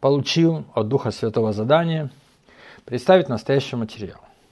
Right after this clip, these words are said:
А именно в этом материале представить те знания, которые могут иметь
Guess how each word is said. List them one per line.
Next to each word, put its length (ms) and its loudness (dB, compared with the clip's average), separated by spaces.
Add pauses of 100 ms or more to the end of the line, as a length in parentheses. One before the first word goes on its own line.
(200)
А 140 4
именно 340 4
в 40 4
этом 220 2
материале 440 0
представить 1080 2 (600)
те 240 8
знания, 580 4 (460)
которые 440 2
могут 360 -2
иметь 520 -4